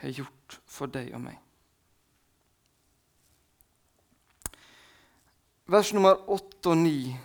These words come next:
og avslutningen av kapittelet, eh, det må dere ta og, og lese mer på hjemme.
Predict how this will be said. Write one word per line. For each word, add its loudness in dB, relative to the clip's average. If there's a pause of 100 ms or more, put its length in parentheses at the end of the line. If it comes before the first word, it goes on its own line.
(180)
og 0 (120)
avslutningen -4
av -4
kapittelet, -8 (420)
eh, -4
det 2
må 2
dere -6 (120)
ta 0 (200)
og, -8
og -6
lese -4
mer -4
på -14
hjemme. -6